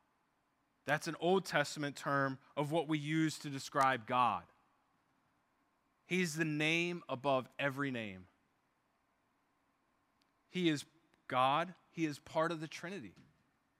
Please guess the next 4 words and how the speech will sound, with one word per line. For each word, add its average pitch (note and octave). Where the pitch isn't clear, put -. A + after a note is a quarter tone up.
He, G#3+
so A3
Messiah, G3+
Lord, F3